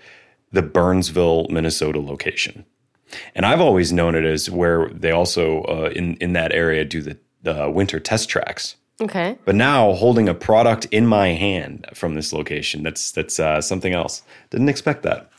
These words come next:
Speaker 1: Thank you so much.
Speaker 2: Thank you so much, team from Electro Voice, from sending this through.
Speaker 1: Ah, yeah. And here, there's even a card, too.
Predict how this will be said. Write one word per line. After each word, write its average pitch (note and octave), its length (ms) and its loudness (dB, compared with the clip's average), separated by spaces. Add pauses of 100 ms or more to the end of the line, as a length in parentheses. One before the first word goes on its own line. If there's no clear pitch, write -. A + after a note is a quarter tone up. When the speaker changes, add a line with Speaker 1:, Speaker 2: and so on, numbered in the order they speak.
(300)
Speaker 1:
Thank D3 180 2
you D#3+ 60 -2
so C3+ 240 4
much. F#2+ 380 2
Speaker 2:
Thank A#3+ 260 2
you C4+ 60 2
so A3+ 260 2
much, G3+ 340 0 (140)
team G#3 320 0
from F#3+ 180 -4
Electro G3 360 -2
Voice, F#3 280 -2
from G#3 140 -2
sending F#3+ 320 0
this F3 220 0
through. E3 320 0 (120)
Speaker 1:
Ah, - 140 2
yeah. C3+ 320 2
And G2+ 180 2
here, B2+ 300 2
there's F#2 500 2
even F2 440 -2
a - 80 -4
card, - 380 0
too. - 320 -2